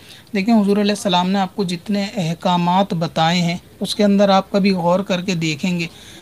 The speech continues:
तो ये दीन इस्लाम एक वाहिद ऐसा मज़हब है कि जहाँ पर आपको इबादत के साथ साथ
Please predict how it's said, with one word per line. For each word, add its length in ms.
तो 480
ये 180
दीन 200
इस्लाम 580
एक 220
वाहिद 460
ऐसा 240
मज़हब 520
है 180
कि 120
जहाँ 340
पर 180
आपको 540
इबादत 520
के 120
साथ 420
साथ 240